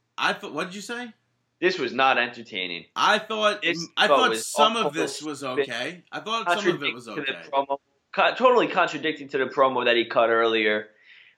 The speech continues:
Speaker 2: I, stupid.
Speaker 1: The, the only part that I really had a problem was with the fact is they, they air, they, they ended this SmackDown the same way they ended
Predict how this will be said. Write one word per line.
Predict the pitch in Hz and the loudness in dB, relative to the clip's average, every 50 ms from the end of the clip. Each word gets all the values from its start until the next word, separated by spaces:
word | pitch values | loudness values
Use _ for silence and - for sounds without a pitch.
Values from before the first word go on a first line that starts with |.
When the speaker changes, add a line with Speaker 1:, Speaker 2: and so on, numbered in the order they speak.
| - - - - | -20 -16 -6 0
Speaker 2:
I, | - 131 139 143 147 151 147 147 151 147 147 - - _ _ _ | 2 4 6 6 8 8 8 6 6 4 -2 -6 -14 _ _ _
stupid. | - - - - 190 160 139 143 - - - - _ | -20 -12 -2 2 2 2 2 0 -4 -8 -10 -12 _
Speaker 1:
The, | - 123 143 156 156 139 | -16 -10 -8 -6 -6 -6
the | 139 147 156 151 | -4 -2 -2 -2
only | 143 139 165 180 190 196 196 175 | -2 -2 -4 -6 -6 -6 -8 -10
part | 131 - 160 165 170 175 156 - - - | -10 -8 -6 -4 -4 -4 -6 -8 -10 -12
that | 139 143 139 | -10 -6 -6
I | 139 131 | -6 -6
really | 127 123 113 117 135 147 160 165 160 | -8 -10 -12 -10 -8 -6 -6 -4 -4
had | 156 151 147 | -2 -2 -2
a | 147 | -4
problem | - - 156 139 151 151 151 151 | -4 -4 -4 -2 -2 -4 -6 -8
was | 151 151 151 151 143 - - | -10 -10 -10 -10 -10 -12 -14
with | 123 135 123 - | -14 -14 -14 -14
the | 131 | -16
fact | 123 - 139 120 135 135 127 - _ _ _ _ _ | -14 -10 -6 -6 -6 -6 -8 -12 _ _ _ _ _
is | - 123 123 117 110 110 | -20 -18 -18 -18 -18 -16
they, | 120 120 117 117 110 - _ 110 | -16 -14 -14 -14 -14 -16 _ -16
they | 117 120 110 | -14 -14 -12
air, | - 113 127 127 127 117 - 117 | -10 -8 -8 -8 -8 -10 -12 -12
they, | 123 135 135 117 | -10 -10 -10 -10
they | 117 120 131 135 131 - | -10 -10 -8 -8 -6 -6
ended | 123 147 156 156 156 151 131 | -8 -8 -8 -8 -8 -10 -10
this | 143 147 135 - | -12 -14 -14 -12
SmackDown | - 143 139 143 143 - 143 135 135 | -10 -8 -6 -8 -8 -8 -12 -12 -12
the | 131 123 | -12 -14
same | - - 139 143 139 139 | -14 -14 -12 -12 -10 -10
way | 147 143 139 | -10 -10 -10
they | 131 135 131 113 | -10 -10 -12 -12
ended | 104 123 131 127 127 131 127 120 | -12 -12 -12 -12 -12 -14 -14 -14